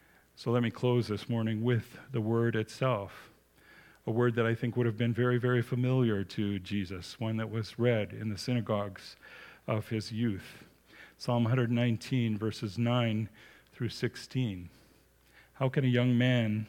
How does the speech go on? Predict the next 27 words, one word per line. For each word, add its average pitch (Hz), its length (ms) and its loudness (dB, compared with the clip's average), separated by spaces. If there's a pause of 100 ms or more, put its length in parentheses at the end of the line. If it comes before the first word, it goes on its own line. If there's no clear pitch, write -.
(800)
or 113 440 4 (180)
a 113 80 -2
young 101 220 -2
woman 127 420 4
or 95 140 -2
an 92 80 -6
old 120 200 2
man 123 300 2
or 104 80 -2
an 92 80 -4
old 113 220 0
woman 120 440 0
or 95 180 -6
a 90 40 -12
child 120 720 0
or 101 260 -2
any 113 220 -2
human 110 320 0
being 107 340 0
for 101 180 -4
that 101 280 -2
matter 107 340 -2
keep - 300 -6
his 117 240 -4
way 110 160 0
pure?" 98 460 -8 (1400)
How? - 380 -6